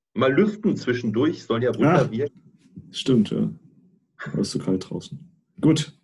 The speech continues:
Speaker 2: zum Thema. Was haben wir denn heute auf der Agenda?
Speaker 1: Wir wollten heute über den Agile Coach sprechen. Der
Speaker 2: Hm.
Speaker 1: Agile Coach.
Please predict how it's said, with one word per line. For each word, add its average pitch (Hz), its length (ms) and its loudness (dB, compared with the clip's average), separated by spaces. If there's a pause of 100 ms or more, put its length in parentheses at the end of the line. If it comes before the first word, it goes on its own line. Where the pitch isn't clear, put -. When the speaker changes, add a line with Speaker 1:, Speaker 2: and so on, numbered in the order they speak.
(340)
Speaker 2:
zum 104 180 4
Thema. 104 280 4
Was 110 160 4
haben 143 80 6
wir - 100 6
denn 123 80 4
heute 123 220 6
auf 110 100 0
der 107 140 0
Agenda? 107 400 4 (1600)
Speaker 1:
Wir 123 460 -2
wollten 123 340 -2
heute 135 300 -4
über 113 320 -2
den 101 420 -4
Agile - 460 -6
Coach - 440 -10
sprechen. - 680 -12 (340)
Der - 220 4
Speaker 2:
Hm. 156 80 6
Speaker 1:
Agile - 260 2
Coach. - 160 -14